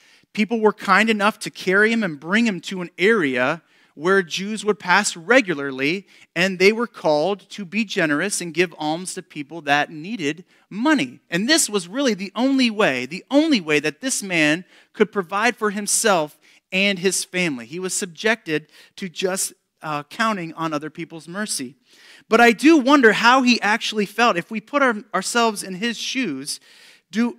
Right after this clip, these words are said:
would, would, how would we feel knowing that Jesus, this guy that was healing all these people, is now gone? Did he feel truly hopeless in this moment? Man,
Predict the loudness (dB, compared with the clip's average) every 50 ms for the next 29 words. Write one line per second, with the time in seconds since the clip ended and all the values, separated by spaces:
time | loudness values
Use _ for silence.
0 | _ -2 0 2 2 0 -2 -10 -2 0 0 0 0 -2 -2 0 2 2 2 2
1 | 2 2 0 0 0 -2 -2 2 2 4 4 2 0 -2 -2 0 0 2 2 0
2 | 0 0 -2 -2 -2 -4 0 4 4 4 4 2 0 -2 -2 -2 -2 -4 0 2
3 | 2 4 6 4 4 4 2 0 -2 -2 -4 -6 -6 -4 -4 -2 -2 -4 -6 -6
4 | -4 -2 0 0 0 0 -2 -2 -4 -4 -2 0 0 0 0 -2 0 0 0 0
5 | 0 -2 -2 0 0 0 0 2 4 4 6 6 4 2 -2 -8 _ _ _ _
6 | _ _ _ _ _ _ _ _ _ _ _ _ _ 2 2 4 6 6 4 4
7 | 4 2 2 2 0 -2 -4 -4 -4 -2 -2 0 2 2 2 2 2 0 -2 -2
8 | -2 -4 -4 -4 -4 -4 -2 -2 -2 -2 -4 -6 -10 -14 _ _ _ _ _ _
9 | _ _ _ _ _ _ _ _ _ _ -6 -4 -4 -4 -6 -8